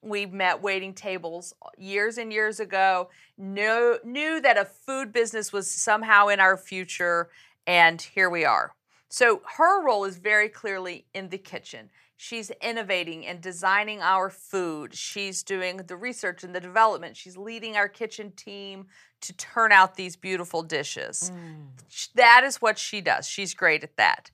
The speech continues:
Speaker 1: I <laughs> do not cook very,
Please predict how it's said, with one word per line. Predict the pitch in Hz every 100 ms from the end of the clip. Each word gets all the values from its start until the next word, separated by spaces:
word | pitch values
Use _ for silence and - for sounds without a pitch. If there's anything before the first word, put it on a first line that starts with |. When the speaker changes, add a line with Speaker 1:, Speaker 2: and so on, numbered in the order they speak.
| _ - - _ -
Speaker 1:
I | 254 370 392 254 214 254 427 - - - - -
<laughs> | 285 _ - 320 302 - 247 -
do | 277 339 -
not | 247 214
cook | - 208
very, | 180 185 180